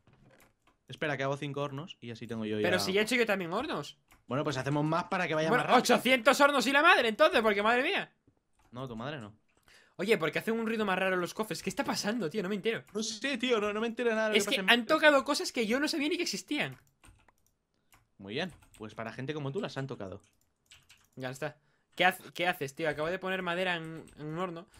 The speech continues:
Speaker 2: Como un tonto.
Speaker 1: Vale, ahora hay que cocinar
Speaker 2: ¡Eh, que
Speaker 1: piedra.
Speaker 2: suena!
Speaker 1: ¿Qué?
Speaker 2: Que suenan los
Speaker 1: Los
Speaker 2: hornos
Speaker 1: hornos,
Speaker 2: ahora.
Speaker 1: es verdad.
Speaker 2: What the fuck, Magic? Madre mía, parecemos niños
Speaker 1: ¿Cómo
Speaker 2: pequeños
Speaker 1: mola
Speaker 2: descubriendo
Speaker 1: esta? O sea, mola porque ahora sientes que te dan calor, ¿sabes?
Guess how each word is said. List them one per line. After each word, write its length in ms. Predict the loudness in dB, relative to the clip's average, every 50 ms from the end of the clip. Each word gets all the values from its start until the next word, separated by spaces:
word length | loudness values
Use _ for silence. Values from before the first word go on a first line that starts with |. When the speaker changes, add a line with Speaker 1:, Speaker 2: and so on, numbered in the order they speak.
| -20 -20 -20 -20 _ _ _ _ _ _
Speaker 2:
Como 160 | -8 -6 -6 -6
un 80 | -4
tonto. 300 | -4 -6 -6 -6 -8 -12 -14 -18 -20 -20 -20 -20 -20 -20 -20 -20 _ _ _ _ _ _ _ _ _ _ -20 -20 -20 -20 -12 -4
Speaker 1:
Vale, 180 | -2 0 2 2
ahora 100 | 2 0
hay 60 | 0
que 160 | -2 -4 -4
cocinar 320 | -4 -6 -4 -2 6 8 8
Speaker 2:
¡Eh, 40 |
que 140 | 10 12 10
Speaker 1:
piedra. 100 | 10 10
Speaker 2:
suena! 320 | 8 8 8 10 10 8 8 4 0 -6 _ _ -20 -20 _ _ _ _ _ _ _ _ _ _ _ _ -20 _ _ _ _ _ _ _ -20 -18 -8
Speaker 1:
¿Qué? 260 | -6 -6 -6 -6 -8 -14 _ _ _ _ _ _ _ _ _ _ _ _ _ _ _ _ _ _ _ _ _ _
Speaker 2:
Que 100 | _ -4 -4
suenan 340 | 0 0 2 2 2 2 2
los 140 | 0 0
Speaker 1:
Los 100 | 0 -2
Speaker 2:
hornos 120 | 0 2 2
Speaker 1:
hornos, 220 | 2 2 0 0
Speaker 2:
ahora. 100 | 0 0
Speaker 1:
es 60 | -2
verdad. 460 | -2 -4 -2 0 2 2 2 2 0 -6 -12 _ _
Speaker 2:
What 120 | 0 2 4
the 100 | 2 2
fuck, 300 | 10 12 12 12 12 10
Magic? 600 | 8 6 6 8 10 8 8 8 4 -4 -18 -20 -20 -20 _ _ _ _ _ _ _ _ _ _ _ _ _ _ -20 _ _
Madre 200 | -2 0 0 2
mía, 120 | 0 0
parecemos 440 | 0 -2 -2 -2 -4 -4 -6 -6 -6
niños 220 | -6 -6 -6 -6
Speaker 1:
¿Cómo 140 | -2 -2 0
Speaker 2:
pequeños 160 | 0 2 2
Speaker 1:
mola 120 | 2 2 2
Speaker 2:
descubriendo 320 | 2 2 0 -4 -6 -6 -10 -10 -12 -16 -18 -20 -14 _
Speaker 1:
esta? 160 | -12 -8 -4
O 100 | -4 -4
sea, 180 | -2 -2 -2 0
mola 260 | 0 2 2 2 0
porque 200 | -2 -4 -6 -4
ahora 140 | -4 -4 -4
sientes 460 | -4 -2 -2 -2 0 -2 -4 -8 -4
que 100 | -6 -4
te 60 | -2
dan 240 | -2 -2 -2 -2 -2
calor, 340 | -2 -2 0 0 0 -2 -2
¿sabes? 340 | -6 -10 -12 -12 -12 -14